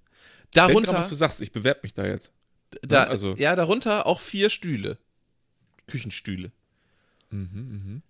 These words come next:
Speaker 2: Ähm, die jeweils, äh, noch einen Bezug quasi immer dabei haben, so dass das nicht das reine Polster ist, sondern auch halt eh so ein Bezug drauf.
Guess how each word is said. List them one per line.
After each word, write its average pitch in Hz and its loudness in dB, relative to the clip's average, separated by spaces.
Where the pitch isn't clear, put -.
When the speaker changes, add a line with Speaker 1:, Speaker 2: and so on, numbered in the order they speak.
Speaker 2:
Ähm, 127 -4
die 151 -4
jeweils, 160 0
äh, 131 -2
noch 135 -2
einen 135 -2
Bezug 127 -6
quasi 98 -4
immer 98 -4
dabei 95 -4
haben, 90 -10
so 95 -10
dass 95 -8
das 98 -10
nicht 110 -6
das - -6
reine 104 -4
Polster 139 -6
ist, - -10
sondern 107 -8
auch - -14
halt 104 -10
eh 101 -10
so 95 -10
ein 92 -8
Bezug - -14
drauf. - -16